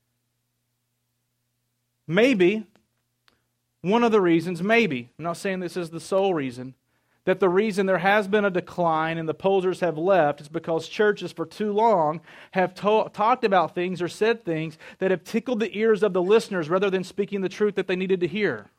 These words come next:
And in essence, churches like, uh,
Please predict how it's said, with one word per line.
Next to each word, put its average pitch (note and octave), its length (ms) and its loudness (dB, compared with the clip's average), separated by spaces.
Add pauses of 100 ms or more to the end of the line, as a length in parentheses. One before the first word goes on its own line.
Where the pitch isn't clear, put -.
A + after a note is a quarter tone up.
(1600)
And F3+ 100 0
in G3 160 0
essence, G3 580 0
churches A3+ 380 2
like, G3+ 240 2 (220)
uh, D#3+ 300 4